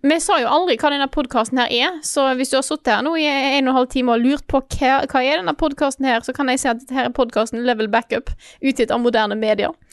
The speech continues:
Låten i introen og outroen er skrevet av Ole Sønnik Larsen og arrangert og framført av Kyoshu Orkestra, og vignettene er lagd av fantastiske Martin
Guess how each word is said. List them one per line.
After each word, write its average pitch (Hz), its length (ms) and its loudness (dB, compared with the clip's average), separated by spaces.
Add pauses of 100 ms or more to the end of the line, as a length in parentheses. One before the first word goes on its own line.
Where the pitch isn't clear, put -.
(360)
Låten 370 400 -2
i 320 160 -2
introen 277 400 0
og 254 160 2
outroen 247 320 -2
er - 80 -6
skrevet 208 320 -2
av - 80 -6
Ole 247 320 0
Sønnik 233 320 -4
Larsen 240 480 -2
og 208 80 2
arrangert 214 480 -2
og - 80 -16
framført 208 320 -2
av 202 160 -6
Kyoshu - 560 -2
Orkestra, 370 540 2 (340)
og 339 80 -6
vignettene 330 400 0
er 277 160 0
lagd 294 180 0
av 311 160 4
fantastiske 302 640 0
Martin 226 480 -2